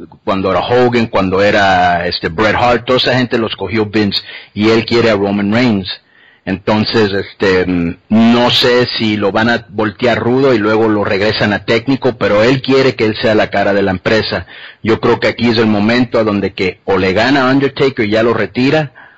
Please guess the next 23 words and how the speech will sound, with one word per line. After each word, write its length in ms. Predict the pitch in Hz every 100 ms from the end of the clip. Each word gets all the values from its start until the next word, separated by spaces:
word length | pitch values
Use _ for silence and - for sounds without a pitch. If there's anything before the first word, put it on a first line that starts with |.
| _ _
o 140 | 107 95
gana 300 | 110 117 117
Undertaker 520 | 120 120 127 120 117
y 60 | 101
le 140 | 90
pone 260 | - 104 110
una 160 | 107
megaputiza. 800 | 101 95 92 - 90 113 101 98
Yo 260 | 90 107 107
creo 220 | 110 104
que 80 | 101
le 80 | 95
va 140 | 92
a 20 |
ganar 440 | 92 90 90 85 - _
y 100 | 113
la 140 | 98 92
gente 280 | 98 101 98
lo 100 | 95
va 120 | 92
a 40 | 92
odiar 300 | 95 95 -
más. 280 | 90 90 87